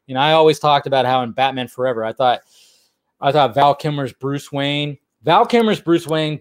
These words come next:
better than Michael Keaton's Bruce Wayne. I don't care what anybody says. Like Val Kilmer's, uh, Bruce Wayne better than Michael Keaton's Bruce Wayne. Definitely, one hundred percent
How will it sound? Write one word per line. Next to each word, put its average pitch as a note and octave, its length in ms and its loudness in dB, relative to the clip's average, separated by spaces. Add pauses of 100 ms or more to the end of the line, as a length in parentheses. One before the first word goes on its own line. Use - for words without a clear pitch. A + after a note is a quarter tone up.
better D3+ 260 2
than C3+ 160 -2
Michael C3+ 280 -6
Keaton's A2+ 320 -12
Bruce G2+ 280 -16
Wayne. F#2+ 320 -14 (1120)
I B2+ 140 0
don't C3+ 140 0
care C#3 200 0
what C3+ 100 -2
anybody B2+ 280 -4
says. G#2+ 480 -10
Like C3+ 420 -4 (140)
Val C#3 240 2
Kilmer's, C3+ 400 -6 (840)
uh, A2+ 460 -2
Bruce C3+ 260 -8
Wayne B2+ 220 -8
better A#2+ 300 -4
than G#2+ 220 -8
Michael G#2+ 280 -12
Keaton's G#2 320 -12
Bruce - 260 -18
Wayne. F#2 200 -14
Definitely, F#2 400 -8
one G2+ 180 -14
hundred D3 540 -8
percent B2 400 -12